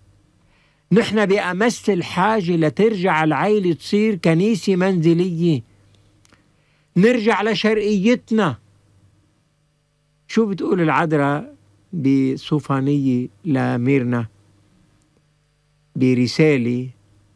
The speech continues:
لإلها سنة الألفين وأربعة؟ بتقول: "ارجعوا لشرقيتكم." نحن بدال ما نقلد الغرب بقديسيه،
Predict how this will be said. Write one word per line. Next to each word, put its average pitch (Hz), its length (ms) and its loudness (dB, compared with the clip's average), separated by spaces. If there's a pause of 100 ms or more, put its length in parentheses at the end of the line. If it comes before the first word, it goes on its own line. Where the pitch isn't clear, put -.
(140)
لإلها 131 420 0
سنة 127 320 -6
الألفين 123 580 -2 (1300)
وأربعة؟ 117 580 -2 (1600)
بتقول: 170 260 2
"ارجعوا 147 400 2
لشرقيتكم." 143 1000 0 (1400)
نحن 180 460 0 (600)
بدال 156 480 2
ما 143 140 0
نقلد 139 880 0 (480)
الغرب 139 560 2 (840)
بقديسيه، 170 1000 0